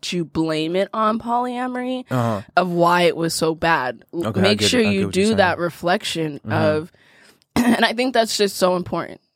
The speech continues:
Speaker 1: Like, and I think that's what we did good at, is
Speaker 2: Right.
Speaker 1: keeping that conversation, like, not just breaking up with the girl, okay, never mention her name, never have a conversation, never,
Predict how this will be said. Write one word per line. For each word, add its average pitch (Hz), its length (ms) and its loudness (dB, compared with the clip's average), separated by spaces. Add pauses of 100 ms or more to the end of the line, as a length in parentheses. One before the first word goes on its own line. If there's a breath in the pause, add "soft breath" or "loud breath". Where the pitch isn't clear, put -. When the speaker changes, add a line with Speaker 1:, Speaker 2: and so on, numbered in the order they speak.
Speaker 1:
Like, 170 380 -2 (720)
and 190 100 2
I 196 80 4
think 196 200 -6
that's 185 260 2
what 180 200 0
we 180 300 -2 (120)
did 165 200 -2
good 151 200 0
at, 92 200 -6 (140)
is 160 160 2
Speaker 2:
Right. 104 100 2
Speaker 1:
keeping 214 460 0
that 170 240 -2
conversation, 170 760 -2
like, 160 240 -4 (460 loud breath)
not 208 300 2
just 214 220 2
breaking 214 260 2
up 202 140 2
with 190 80 -2
the 190 60 -2
girl, 190 180 4
okay, 180 200 0
never 180 280 2
mention 185 320 -4
her 180 60 -6
name, 151 280 -8
never 175 220 0
have 180 180 2
a 196 40 -18
conversation, 156 540 -8
never, 165 320 -4